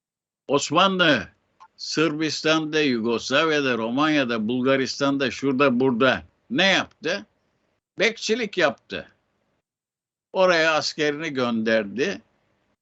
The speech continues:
Ne çiftçilik yaptı, ne şunu yaptı, ne hayvancılık. Sadece oradan vergi ve haraç aldı. E, bir gün istila ettiği yerler güçlenince bunlar, e, yüz geri, geri döndüler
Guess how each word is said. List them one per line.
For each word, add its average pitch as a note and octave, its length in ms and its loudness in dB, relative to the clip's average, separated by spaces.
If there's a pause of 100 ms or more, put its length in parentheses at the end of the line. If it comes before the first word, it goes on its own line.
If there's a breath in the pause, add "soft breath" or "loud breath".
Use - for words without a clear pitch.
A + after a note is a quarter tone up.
(200)
Ne D#3+ 240 0
çiftçilik E3+ 720 -4
yaptı, G3 720 2
ne G3+ 120 -4
şunu F3 360 -4
yaptı, E3 500 0
ne G3 60 0
hayvancılık. E3 840 -2
Sadece E3 360 0
oradan D#3+ 400 -2
vergi D3+ 360 0
ve D#3+ 40 0
haraç D3+ 440 2
aldı. F#2+ 520 -6 (880)
E, C#3+ 200 -10
bir G3 180 2
gün D3 300 -2
istila E3+ 600 0
ettiği C#3 380 -2
yerler C3 380 0
güçlenince D#3 1040 -2 (640)
bunlar, D#3 580 0
e, C3+ 420 2
yüz C3+ 440 2
geri, D#3+ 320 2
geri D#3+ 320 0
döndüler G#2+ 500 -2